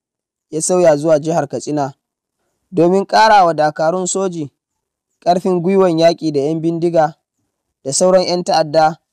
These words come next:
da ke jihohin Arewa maso yamma. Tuni kwalliya ta fara biyan kuɗin sabulu a atisayin Sahel Sanity da rundunar sojin ta ƙaddamar a yankin Arewa maso yamma.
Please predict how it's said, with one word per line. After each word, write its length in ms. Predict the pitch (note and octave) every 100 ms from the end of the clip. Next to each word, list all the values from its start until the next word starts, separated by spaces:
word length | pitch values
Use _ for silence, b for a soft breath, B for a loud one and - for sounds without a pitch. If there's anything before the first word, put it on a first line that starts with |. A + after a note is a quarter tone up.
| _ _ _ -
da 60 | D3
ke 140 | D3+
jihohin 440 | C#3 D#3+ E3 E3+ E3
Arewa 360 | D#3+ E3 D3 C#3+
maso 260 | D3 -
yamma. 320 | B2+ B2+ A2+ - _ _ _ _ _ _ _ _ -
Tuni 260 | D#3+ F#3
kwalliya 400 | F#3+ G#3 G#3 G#3
ta 100 | F#3+ -
fara 280 | G3+ G3
biyan 280 | F3 E3 F3
kuɗin 260 | E3 D#3 E3+
sabulu 480 | E3 D3 D#3+ F3 D#3 _ _ _ _ _ _ -
a 140 | B2 C3
atisayin 460 | E3+ - F3 E3+
Sahel 300 | D#3 C#3+ D#3+ D3
Sanity 580 | E3 E3 D#3 - D3 - _ _ _ _
da 120 | - D3
rundunar 420 | D3+ D3 E3+ E3+
sojin 340 | F#3 F3 D#3+
ta 120 | D#3
ƙaddamar 500 | D3+ D#3+ D#3 E3 F#3+ - _ _ _ _
a 140 | - C#3+
yankin 300 | E3+ F3 D#3+
Arewa 320 | - D#3+ D3 C#3+
maso 280 | D3 D3+
yamma. 360 | C3+ C3+ A#2+ F#2+